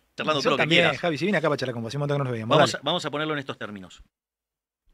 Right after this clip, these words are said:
Speaker 1: El nivel de precios en la economía viene determinado por el cociente entre la oferta de dinero y la demanda de dinero. La demanda real de dinero.
Speaker 2: Sí.
Speaker 1: La demanda de dinero viene determinado por el sendero de consumo a lo largo de toda tu existencia.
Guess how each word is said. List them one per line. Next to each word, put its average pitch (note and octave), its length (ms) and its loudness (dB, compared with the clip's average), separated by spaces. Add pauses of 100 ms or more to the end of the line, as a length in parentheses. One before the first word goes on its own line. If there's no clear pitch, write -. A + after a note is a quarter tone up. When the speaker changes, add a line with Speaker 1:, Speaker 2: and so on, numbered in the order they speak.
(1300)
Speaker 1:
El A3+ 280 4
nivel C#4+ 320 4
de G#3+ 120 6
precios A3 340 0
en F#3 60 0
la D#3+ 80 2
economía D#3 640 0
viene D#3+ 260 -2
determinado C#3 640 0
por C3+ 180 -4
el C#3+ 80 -2
cociente C3+ 560 0
entre C3+ 540 -2
la C3 160 -2
oferta F#3+ 320 0
de D#3+ 60 -2
dinero F3+ 180 0
y - 20 -2
la C#3 80 -2
demanda C3 240 -4
de G#2+ 60 -6
dinero. F#2 200 -18 (140)
La A2 100 -6
demanda C3 280 0
real A2 180 -2
de E2 60 -14
dinero. D#2 240 -20
Speaker 2:
Sí. C#3+ 180 -4 (1400)
Speaker 1:
La D#3+ 100 2
demanda C4 280 4
de A3 40 4
dinero A#3 220 0
viene A3+ 160 -2
determinado F#3+ 540 0
por F3+ 120 -2
el F3 80 -2
sendero A3 640 0
de C#3+ 100 -4
consumo E3 400 -4
a F#3 40 2
lo D#3+ 80 2
largo F#3 240 2
de D3+ 80 0
toda F#3 260 0
tu D#3 60 -4
existencia. F#2+ 600 -12